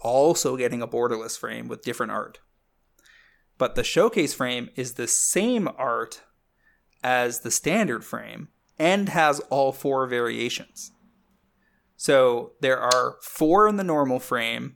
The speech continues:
four in the showcase frame, and a borderless version with, with unique art. And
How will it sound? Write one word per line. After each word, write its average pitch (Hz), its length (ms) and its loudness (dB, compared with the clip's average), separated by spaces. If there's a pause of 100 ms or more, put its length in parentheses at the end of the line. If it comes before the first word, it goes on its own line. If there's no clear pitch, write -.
four 175 540 2
in 165 160 0
the 160 60 0
showcase 139 560 -2
frame, 117 420 -8 (420)
and 127 600 0
a 139 100 2
borderless 131 640 2
version 123 580 -4
with, 117 320 -6 (460)
with 131 280 -8
unique 120 280 -8
art. - 240 -10 (1300)
And 131 260 -4